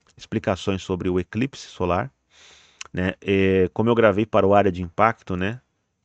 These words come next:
teve esse, em Israel, esse chamado arco-íris branco, né? Cadê aqui, ó? O arco-íris branco. E eles estão falando que é um sinal da chegada do Messias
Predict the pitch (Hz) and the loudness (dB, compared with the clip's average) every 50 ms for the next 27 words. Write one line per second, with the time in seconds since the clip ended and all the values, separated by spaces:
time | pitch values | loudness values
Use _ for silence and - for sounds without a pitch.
0 | _ _ - - 104 101 95 104 101 104 107 104 - - - 107 101 92 90 - | _ _ -4 -2 0 0 0 2 2 2 2 2 0 -4 -4 -4 -2 -2 -4 -6
1 | - 98 101 107 110 104 95 95 90 87 92 95 92 - - - _ _ _ _ | -8 -10 -8 -6 -6 -6 -2 0 0 2 4 2 2 0 -2 -6 _ _ _ _
2 | _ _ _ _ - 98 95 - - 113 - - - 98 95 95 95 92 90 95 | _ _ _ _ -6 -6 -6 -4 -6 -8 -10 -8 -6 -6 -2 -2 0 0 0 2
3 | 92 101 104 - - 107 107 110 104 101 87 85 78 87 85 90 104 135 143 - | 2 2 2 0 -2 -4 -4 -2 -2 -4 -6 -6 -4 -4 -2 -2 -2 -4 -6 -8
4 | - 90 90 98 - - 82 80 - - - - 95 90 85 - _ _ _ _ | -8 -8 -8 -8 -10 -10 -12 -12 -12 -14 -12 -8 -8 -8 -8 -10 _ _ _ _
5 | _ _ _ _ _ _ - 87 85 - - 101 113 123 107 92 87 87 87 104 | _ _ _ _ _ _ -6 -6 -6 -4 -2 -2 -2 -2 -2 -2 0 0 0 -2
6 | 127 - - - _ _ _ _ _ _ _ _ _ _ _ _ _ _ _ _ | -4 -10 -16 -20 _ _ _ _ _ _ _ _ _ _ _ _ _ _ _ _
7 | _ _ - 95 98 95 90 92 87 - 107 101 - 101 98 101 95 - 101 95 | _ _ -4 -4 -2 -2 -2 -4 -4 -4 -6 -4 0 0 0 0 -2 -4 -8 -8
8 | 95 - 98 95 92 98 92 92 90 - - 92 87 92 98 107 107 98 101 101 | -8 -8 -8 -4 -4 -4 -4 -4 -6 -8 -8 -8 -4 -2 0 0 0 -2 -4 -4
9 | 95 87 - - - 110 110 135 160 175 - - | -4 -6 -8 -10 -8 -6 -4 -4 -4 -6 -10 -20